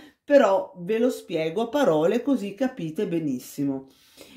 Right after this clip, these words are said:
Mi raccomando, non prendete il pezzetto di stoffa nera però ritagliandolo dai vostri vestiti. Dovete avere o proprio un pezzo di stoffa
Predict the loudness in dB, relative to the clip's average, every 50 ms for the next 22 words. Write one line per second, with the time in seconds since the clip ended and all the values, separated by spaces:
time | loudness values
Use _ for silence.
0 | -16 -6 0 4 6 6 6 6 2 0 2 2 4 4 2 0 -2 -4 -4 -4
1 | -4 -4 -4 -6 -6 -4 -2 0 0 0 0 0 -4 -4 -2 0 2 2 4 4
2 | 2 2 2 2 2 0 0 -2 -4 -4 -4 -8 -8 -8 -6 -2 0 2 2 2
3 | 0 -2 -6 -4 -6 -8 -8 -4 -4 -4 -4 -2 -4 0 0 2 4 4 4 4
4 | 2 0 0 0 4 4 4 4 4 2 0 2 2 2 4 4 4 4 4 2
5 | 0 0 0 0 0 2 2 2 4 4 2 2 0 -4 -10 -8 -6 -6 -6 -8
6 | -10 -10 -6 -4 -2 -2 -4 -4 -8 -8 -8 -10 -20 -20 -20 -20 -20 -20 -4 4
7 | 6 6 6 8 6 6 6 4 0 -2 -4 -4 -4 -4 -4 -4 0 2 2 4
8 | 4 2 0 0 -2 -6 -8 -10 _ _ _ _ _ _ _ _ _ _ _ _
9 | _ _ _ _ _ -4 -2 -2 -2 2 2 2 2 2 0 0 0 0 0 0
10 | -4 -6 -6 -4 -2 -2 -2 -2 -2 -4 -6 -6 -6 -8 -12 -8 -2 2 4 4
11 | 4 2 0 -6 -6 -6 -6 -6